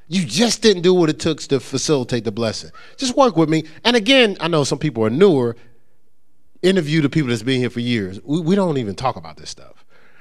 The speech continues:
um, because people are so skittish about,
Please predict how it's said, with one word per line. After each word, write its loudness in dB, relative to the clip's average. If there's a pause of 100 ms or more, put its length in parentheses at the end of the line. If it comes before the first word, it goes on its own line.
(120)
um, -6
because -8
people -6
are -4
so -4
skittish -4
about, -12